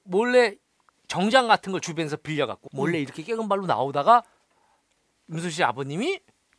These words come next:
Speaker 2: 음.
Speaker 1: "어디 가냐?"
Speaker 2: 어.
Speaker 1: 응. "어? 아니, 그냥 저, 저, 저 그냥 회사 면접 보러 가요." 뭐 이랬던 거예요.
Speaker 2: 어.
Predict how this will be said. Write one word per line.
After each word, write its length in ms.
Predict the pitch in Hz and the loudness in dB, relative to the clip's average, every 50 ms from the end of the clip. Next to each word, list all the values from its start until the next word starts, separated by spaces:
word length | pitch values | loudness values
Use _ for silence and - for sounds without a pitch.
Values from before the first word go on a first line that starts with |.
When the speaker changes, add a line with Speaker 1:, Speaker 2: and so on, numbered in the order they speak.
| _ _ _ _ - | _ _ _ _ -12
Speaker 2:
음. 220 | 196 175 160 151 _ _ _ _ - | -10 -10 -10 -12 _ _ _ _ -2
Speaker 1:
"어디 160 | 170 202 202 | 0 2 2
가냐?" 320 | 185 196 196 226 262 285 294 _ _ _ _ - | 4 4 6 6 6 6 4 _ _ _ _ 0
Speaker 2:
어. 400 | 226 196 214 190 131 - - _ - | 4 6 6 6 4 0 -10 _ -18
Speaker 1:
응. 220 | - 113 98 90 - _ _ _ _ _ _ _ _ - | -18 -16 -16 -18 -20 _ _ _ _ _ _ _ _ -8
"어? 140 | 294 330 285 _ _ _ _ | -8 -8 -8 _ _ _ _
아니, 180 | - 247 294 294 _ | -12 -12 -12 -12 _
그냥 240 | - - 233 247 262 _ - | -20 -20 -18 -18 -20 _ -20
저, 80 | 220 220 214 | -20 -20 -20
저, 80 | _ _ _ _ | _ _ _ _
저 180 | - 196 202 | -16 -16 -16
그냥 320 | 196 _ _ - 214 185 170 _ _ _ _ _ _ _ _ _ _ _ _ _ _ _ _ _ _ - | -16 _ _ -16 -16 -16 -16 _ _ _ _ _ _ _ _ _ _ _ _ _ _ _ _ _ _ -10
회사 160 | - 277 - 294 | -8 -4 -4 -4
면접 340 | 208 170 214 240 240 226 - | -2 -2 -4 -4 -4 -6 -10
보러 160 | - 190 170 | -12 -12 -10
가요." 240 | 151 160 208 214 165 _ _ _ _ _ _ _ _ _ _ _ _ _ _ _ _ _ _ _ _ _ _ _ _ _ _ | -8 -10 -10 -10 -12 _ _ _ _ _ _ _ _ _ _ _ _ _ _ _ _ _ _ _ _ _ _ _ _ _ _
뭐 140 | - 139 139 | -14 -14 -12
이랬던 280 | 131 131 - 127 113 107 | -12 -12 -10 -12 -10 -6
거예요. 160 | 285 226 214 | -2 0 0
Speaker 2:
어. 420 | 208 202 185 165 151 131 - _ | 2 2 0 0 -4 -8 -12 _